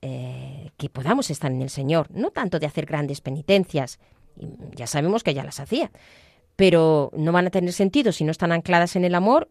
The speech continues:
y en este, en este orientar la mortificación a la purificación. Luego es necesario una identificación de la voluntad propia, y aquí está la negación del yo, la negación del yo, con la que nos podamos identificar y estar más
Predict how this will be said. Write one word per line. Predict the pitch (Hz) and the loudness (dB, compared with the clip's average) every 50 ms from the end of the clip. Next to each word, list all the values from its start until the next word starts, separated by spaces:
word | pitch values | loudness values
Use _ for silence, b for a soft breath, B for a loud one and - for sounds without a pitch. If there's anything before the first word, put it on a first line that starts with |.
| - - - | -12 -12 -8
y | 147 147 143 143 | -6 -4 -2 0
en | 139 143 | 0 0
este, | 147 151 - - - - 170 165 165 165 165 165 160 165 160 107 151 | 0 -2 -4 -8 -8 -4 -2 0 0 2 2 2 2 0 -2 -2 -4
en | 156 151 147 | -4 -4 -6
este | 147 - - 165 160 | -6 -6 -4 -2 -2
orientar | 156 165 160 156 156 - 190 185 180 | 0 2 0 0 0 2 0 0 2
la | 175 175 | 0 0
mortificación | 175 170 - 185 175 - 180 - - 180 - - 202 190 208 247 269 214 | 0 -2 -2 -6 -6 -6 -6 -6 -4 -4 -4 0 2 2 2 2 2 0
a | 165 | -2
la | 151 143 | -4 -6
purificación. | - 139 135 131 - - - - - - - - - B B B B B B B B | -6 -8 -8 -8 -10 -12 -12 -12 -12 -10 -10 -12 -12 B B B B B B B B
Luego | B 202 208 247 | B 4 4 4
es | 277 311 | 4 2
necesario | 285 - 349 320 - 285 277 277 277 - - | 0 -4 -2 -2 0 0 2 2 0 0 0
una | 247 262 262 262 262 | 0 0 0 0 0
identificación | 233 208 208 202 - 190 - 185 170 - 147 - 190 196 208 | 2 2 0 0 0 -2 -4 -4 -4 -4 -4 -2 -2 -2 -2
de | 202 | 0
la | 165 143 | -2 -2
voluntad | 139 135 135 135 - 160 156 | -2 -2 -4 -2 -4 -4 -2
propia, | - 185 208 208 - - 160 180 233 269 | 2 2 2 2 2 2 0 2 2 2
y | 220 160 | 0 -2
aquí | 139 131 - 151 147 | -2 -4 -6 -6 -6
está | 147 147 - - 175 185 202 b b b b b b b b | -6 -6 -2 -2 -2 -2 -2 b b b b b b b b
la | 143 143 139 127 127 | -4 -2 -2 -2 -2
negación | 131 131 131 131 131 139 - - - 156 147 147 151 - - _ _ _ _ _ - | -2 -4 -4 -6 -6 -8 -8 -4 0 0 0 0 0 -4 -8 _ _ _ _ _ -12
del | - 131 127 131 - - | -6 -6 -4 -4 -6 -4
yo, | - - 208 196 | 2 2 2 2
la | - 135 131 | 2 -2 -8
negación | - - - - - - 127 127 135 139 | -8 -10 -14 -14 -10 -6 -4 -4 -4 -4
del | 139 139 | -6 -6
yo, | 139 165 165 170 B B B B B B B B B - | -4 -6 -6 -6 B B B B B B B B B 2
con | - 220 208 202 190 170 | 4 6 8 8 8 6
la | 156 151 | 4 2
que | - - 165 156 156 151 151 147 147 143 143 143 - - | 2 0 0 2 2 2 2 2 2 0 -2 -4 -6 -6
nos | 151 151 - | -8 -8 -6
podamos | - 151 143 156 160 170 185 185 - - | -4 0 0 2 2 2 0 -2 -4 -6
identificar | - 160 156 147 147 151 - - 135 - - 160 160 165 170 180 180 | -4 -4 -4 -4 -6 -8 -8 -10 -10 -6 -2 0 2 2 2 2 0
y | 160 147 | -2 -4
estar | 143 - - 147 147 | -6 -6 -6 -8 -6
más | 147 151 151 160 165 170 180 196 - - | -6 -4 -2 0 2 2 0 -2 -4 -12